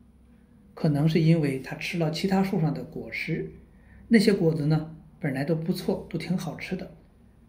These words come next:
现在天主不让吃的这果子肯定比那些更好吃。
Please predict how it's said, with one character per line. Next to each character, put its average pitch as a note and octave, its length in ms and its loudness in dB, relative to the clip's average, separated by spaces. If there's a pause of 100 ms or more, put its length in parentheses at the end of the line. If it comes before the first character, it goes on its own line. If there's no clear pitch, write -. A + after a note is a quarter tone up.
(180)
现 G#3+ 240 4
在 G3+ 320 0 (240)
天 A#3 220 4
主 G3+ 100 8
不 D#3+ 120 0
让 G3 180 6
吃 - 140 -2
的 G#3 120 4
这 F#3+ 120 4
果 D3+ 220 -2
子 E3 120 -2
肯 D3 180 -2
定 D#3 160 2
比 E3+ 100 4
那 E3 120 2
些 C#3+ 140 -4
更 G#3+ 220 4
好 - 220 0
吃。 - 200 -6